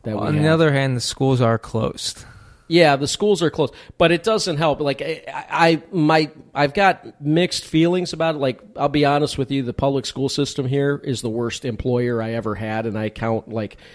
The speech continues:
Speaker 1: I count working fast food and being in the Navy during a war. Okay, so, eh, they, the public school system, in my opinion, is not very well managed, and, uh,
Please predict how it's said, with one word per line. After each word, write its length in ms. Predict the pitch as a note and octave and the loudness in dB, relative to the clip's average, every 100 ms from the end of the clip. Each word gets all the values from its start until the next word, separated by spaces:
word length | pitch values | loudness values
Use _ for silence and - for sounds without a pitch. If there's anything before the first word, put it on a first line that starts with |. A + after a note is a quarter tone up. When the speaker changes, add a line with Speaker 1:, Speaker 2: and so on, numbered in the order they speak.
| - _ _ _ | -20 _ _ _
Speaker 1:
I 100 | A2+ | -6
count 300 | - C#3 A2+ | 0 0 0
working 400 | A#2 A#2+ - A#2 | 0 -2 -4 -6
fast 500 | - A#2+ A#2+ A#2 - | -4 -4 -2 -4 -6
food 340 | - B2+ B2+ A2+ | -2 0 0 -2
and 240 | A2+ G2 | -6 -4
being 240 | A#2 A#2 | -4 -4
in 100 | A#2 | -4
the 80 | G#2+ | -6
Navy 320 | G#2 A#2 A#2 | -4 -2 -2
during 380 | G#2+ A2+ A2 G#2 | -2 -2 0 -2
a 80 | G2+ | -2
war. 400 | G#2 A2 G#2 F2+ - - - _ | 0 0 0 -2 -10 -20 -20 _
Okay, 380 | B2 A2+ A2+ A2 - _ _ | -6 -2 -2 -2 -6 _ _
so, 640 | - - C#3+ B2 A2+ - - | -4 4 4 6 2 -2 -10
eh, 280 | - F2 - - | -16 -16 -18 -18
they, 960 | C3+ C3 C#3+ C#3+ C#3+ C#3 C3+ C3+ B2+ - _ _ _ | -6 0 2 2 2 0 0 -2 -4 -8 _ _ _
the 180 | D#3 C#3+ | -2 0
public 340 | - D#3+ E3 - | 2 2 2 -2
school 260 | - D3 | -4 -4
system, 420 | - D3 - C#3+ | -2 -6 -2 -2
in 100 | B2+ | -2
my 160 | A#2 B2+ | -2 -2
opinion, 520 | C#3 C#3+ B2+ A#2+ A#2 | -2 -2 -2 -2 -2
is 240 | G#2+ G2+ - | -2 -4 -4
not 200 | A#2+ - | -6 -2
very 360 | A#2+ A#2 A2+ | 0 2 0
well 260 | G#2 A#2+ A2 | 0 -2 0
managed, 680 | G#2 A2+ A#2 B2+ A#2+ - - | -2 -2 0 -2 -2 -10 -8
and, 560 | A2+ A2 A2 G#2+ A2 A2 | -6 -4 -4 -4 -4 -2
uh, 240 | A2 | -2